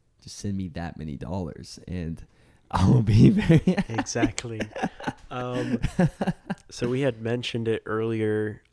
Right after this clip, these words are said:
Speaker 2: um, and we're gonna talk about it now, but Nick, you have started a new business and or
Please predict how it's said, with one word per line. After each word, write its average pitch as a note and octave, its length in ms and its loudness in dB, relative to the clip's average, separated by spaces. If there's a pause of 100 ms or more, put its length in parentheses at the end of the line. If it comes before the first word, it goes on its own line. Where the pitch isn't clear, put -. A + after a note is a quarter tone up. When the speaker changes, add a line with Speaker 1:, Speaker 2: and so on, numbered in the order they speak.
(160)
Speaker 2:
um, F#2+ 680 -8 (360)
and G2 220 -8
we're G2+ 80 -8
gonna G#2 140 -10
talk - 180 -8
about G2 200 -8
it - 100 -10
now, G2 580 -4
but G2 420 -6
Nick, G2+ 420 -6
you G2 340 -4
have G#2 560 -8 (140)
started G#2 600 -6
a G2+ 120 -6
new G2 200 -6
business G#2 880 -4
and G2+ 240 -8
or G2+ 220 -6